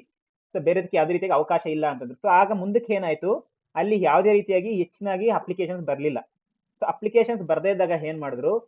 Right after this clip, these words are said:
so ನೆಕ್ಸ್ಟ್ ಎಲ್ಲಾ ರಾಜ್ಯಗಳಿಗೂ ಟೆಟ್ ನ ಒಂದು, ಏನ್ ಟೆಟ್ ಇದೆಯೋ, ಅದಕ್ಕೆ ಕೂಡ ಅವಕಾಶವನ್ನ ಕೊಡ್ತಾ ಹೋದ್ರು. So ಬೇರೆ ಬೇರೆ ರೀತಿಯ, ಆ, ಒಂದು ಟೆಟ್ ಗಳಿಗೂ ಸಹ ಅವಕಾಶ ಕೊಡ್ತಾ ಇದೆ. ಈಗ ಆಂಧ್ರಗೆ ಎ ಪಿ ಟೆಟ್ ಆಗಿರ್ಬೋದು, ಕರ್ನಾಟಕಕ್ಕೆ ಕೆ ಟೆಟ್ ಆಗಿರ್ಬೋದು,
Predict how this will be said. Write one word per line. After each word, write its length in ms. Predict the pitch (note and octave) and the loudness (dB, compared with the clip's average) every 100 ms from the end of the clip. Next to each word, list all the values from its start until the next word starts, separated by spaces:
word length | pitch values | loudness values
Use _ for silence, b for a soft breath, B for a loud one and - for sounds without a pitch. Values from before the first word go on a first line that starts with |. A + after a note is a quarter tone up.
| _ _ _ | _ _ _
so 60 | F3+ | -4
ನೆಕ್ಸ್ಟ್ 360 | E3 G3+ - G3 G3 E3+ | -2 -4 -2 0 0 0
ಎಲ್ಲಾ 440 | D3 E3 G3 G#3 | 0 6 10 12
ರಾಜ್ಯಗಳಿಗೂ 600 | G3 F#3 E3 D#3+ D3+ E3+ F4+ - _ _ | 10 6 4 0 2 4 2 0 _ _
ಟೆಟ್ 220 | F3+ F3+ F#3+ | -4 -4 -4
ನ 60 | A3 A3+ | -4 -4
ಒಂದು, 180 | E3+ E3 C#3 A#2+ - _ _ | -2 0 2 0 -6 _ _
ಏನ್ 200 | D3+ E3+ | -8 -6
ಟೆಟ್ 220 | E3+ D#3+ E3+ | -4 -4 -2
ಇದೆಯೋ, 200 | D#3 G#3 | -2 -2
ಅದಕ್ಕೆ 240 | C#3+ F3+ F3+ | -2 -4 -4
ಕೂಡ 140 | G3+ F#3+ | 0 2
ಅವಕಾಶವನ್ನ 520 | D3+ E3 D#3+ D3 F3 | 2 0 -2 -4 -10
ಕೊಡ್ತಾ 320 | D3+ C#3 C3 | -8 -6 -6
ಹೋದ್ರು. 260 | A#2+ A#2 - _ _ _ _ _ _ _ - | -6 -10 -10 _ _ _ _ _ _ _ -8
So 60 | F3 | -4
ಬೇರೆ 260 | D3 E3+ F#3 | 2 2 4
ಬೇರೆ 160 | F3+ | 2
ರೀತಿಯ, 320 | E3+ E3+ F#3 G3+ A3+ - _ _ _ _ | 0 -4 0 0 0 -4 _ _ _ _
ಆ, 240 | D3 D3 D3 | -8 -4 -2
ಒಂದು 200 | D3+ D#3 | -2 -2
ಟೆಟ್ 220 | D#3+ E3+ | -4 -2
ಗಳಿಗೂ 240 | F3+ F3+ | -2 0
ಸಹ 140 | F#3+ G#3+ | 0 2
ಅವಕಾಶ 280 | D#3 E3 D#3+ | 2 -2 -6
ಕೊಡ್ತಾ 280 | - C#3 C#3 | -8 -4 -4
ಇದೆ. 120 | C3 | -2
ಈಗ 80 | C3 | -4
ಆಂಧ್ರಗೆ 400 | C3+ D#3 D#3 D#3 | -4 -2 0 0
ಎ 140 | C#3+ | 0
ಪಿ 120 | D#3 D#3 | -2 -4
ಟೆಟ್ 200 | C#3 C#3 | -8 -6
ಆಗಿರ್ಬೋದು, 360 | C3 C3 C3 | -6 -8 -8
ಕರ್ನಾಟಕಕ್ಕೆ 520 | B2+ C3+ D3 D3+ - D3 | -10 -8 -10 -10 -10 -8
ಕೆ 180 | D3+ | -6
ಟೆಟ್ 200 | D3 C#3 | -6 -6
ಆಗಿರ್ಬೋದು, 400 | C3 B2 B2 B2+ | -8 -8 -8 -6